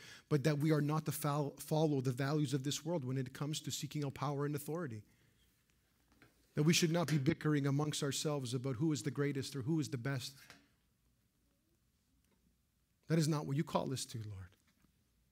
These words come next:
That in reality, when we do so, we actually misunderstand your generosity. That in that your Son willingly came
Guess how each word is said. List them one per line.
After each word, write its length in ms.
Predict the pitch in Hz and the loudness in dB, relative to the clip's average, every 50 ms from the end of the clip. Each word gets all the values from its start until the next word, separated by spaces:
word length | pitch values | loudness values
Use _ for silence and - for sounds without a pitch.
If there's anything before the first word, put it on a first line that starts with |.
| _ _ _ _ _ _ _ _ _ _ _ _ _ _ _ | _ _ _ _ _ _ _ _ _ _ _ _ _ _ _
That 100 | - 165 | 6 8
in 80 | 175 180 | 8 8
reality, 460 | 170 165 160 160 185 196 170 160 165 | 8 8 8 8 8 8 8 6 6
when 160 | 151 156 160 | 6 6 6
we 80 | 160 151 | 6 4
do 160 | 131 170 233 | 4 4 2
so, 180 | 208 - - 165 | 2 2 2 4
we 180 | 151 143 156 | 4 4 4
actually 420 | 156 156 175 170 - - 160 160 147 | 4 4 2 2 2 2 2 2 2
misunderstand 1120 | 143 147 156 180 175 254 - 170 151 139 143 143 - - - 151 156 156 147 139 135 123 | 4 4 2 2 2 0 0 0 0 0 0 0 -2 0 0 2 2 2 2 2 0 -2
your 720 | 127 131 127 131 147 156 160 160 151 147 135 123 117 113 - - - - - _ _ _ _ _ _ _ _ _ | -2 -2 0 2 2 2 4 4 4 2 2 0 -2 -4 -8 -12 -16 -20 -20 _ _ _ _ _ _ _ _ _
generosity. 840 | - - 131 131 127 120 117 120 107 101 - - - 117 110 98 80 - _ _ _ _ _ _ _ _ _ _ _ _ _ _ _ _ _ _ _ _ _ _ _ _ _ _ _ _ _ _ _ _ _ _ _ _ _ | -4 -2 -2 0 0 -2 -2 -4 -4 -4 -4 -4 -6 -8 -10 -12 -14 -18 _ _ _ _ _ _ _ _ _ _ _ _ _ _ _ _ _ _ _ _ _ _ _ _ _ _ _ _ _ _ _ _ _ _ _ _ _
That 100 | 139 135 | 2 4
in 240 | 151 151 170 170 147 | 6 8 8 8 8
that 240 | 160 147 147 143 135 | 6 6 6 4 4
your 180 | 135 156 165 | 4 4 2
Son 400 | - - - - 165 151 147 131 | 2 0 0 0 0 0 2 2
willingly 460 | 131 165 180 175 175 165 156 147 143 | 4 4 4 4 4 4 4 2 0
came 420 | 131 147 - 127 135 143 147 117 | 0 -2 -4 -4 -4 -4 -4 -8